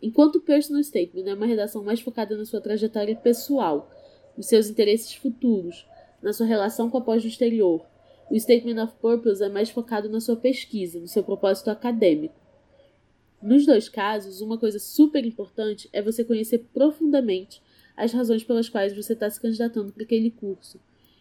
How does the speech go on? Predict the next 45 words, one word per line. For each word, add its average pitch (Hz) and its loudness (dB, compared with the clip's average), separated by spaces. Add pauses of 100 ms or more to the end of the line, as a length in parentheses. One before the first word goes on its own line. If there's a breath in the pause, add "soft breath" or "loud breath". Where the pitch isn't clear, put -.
e 226 2
expressar 247 2
isso 226 -2
de 226 -8
uma 233 -4
forma 247 -4
única, 180 0
muito 294 4
relacionada 226 -4
com 226 -6
você. 220 -2 (560)
O 190 -16
que 233 2
a 214 6
gente 226 -2
diz, 202 -2
e 202 4
as 185 2
universidades 196 -2
também, 233 0 (320 soft breath)
é 208 -2
que 220 -4
se 226 -2
você 226 4
escrever 240 2
uma 247 0
redação 269 -2
dessas 180 -2
e 208 -4
puder 208 -2
substituir 226 -4
o 196 -2
seu 240 2
nome 185 -4
ou 196 2
o 185 -10
nome 196 -2
da 220 0
universidade 214 -2
por 226 -2
outro 220 0
e - -6
continuar 208 -6
sendo 208 -6
verdade, 185 -2